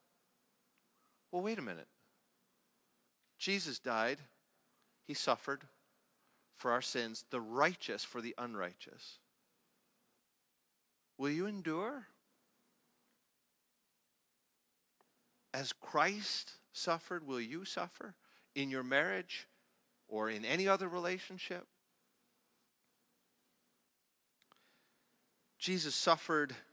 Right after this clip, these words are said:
thirdly, to bring us to God. When you're suffering, remember that you have access to the throne room of God. You, you can march right into the throne room of God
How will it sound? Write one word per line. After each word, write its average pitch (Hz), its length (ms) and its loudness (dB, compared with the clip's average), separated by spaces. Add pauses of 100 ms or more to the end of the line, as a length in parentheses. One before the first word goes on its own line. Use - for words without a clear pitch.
(680)
thirdly, 151 360 4
to 143 120 -4
bring 143 280 0
us 135 160 -2
to - 100 -6
God. 147 440 2 (1120)
When 185 180 8
you're 170 100 2
suffering, 156 640 4
remember 170 560 4
that 147 200 0
you 170 160 -4
have 160 260 0 (100)
access 151 540 2
to 147 100 -6
the 131 120 -8
throne 139 320 -6
room 139 160 -6
of 127 120 -12
God. 165 320 -4 (1600)
You, 208 80 0 (100)
you 202 200 0
can 190 200 4
march 180 380 6
right 208 380 8
into 196 240 2
the 165 100 0
throne 202 340 0
room 208 140 2
of 175 140 -2
God 160 380 6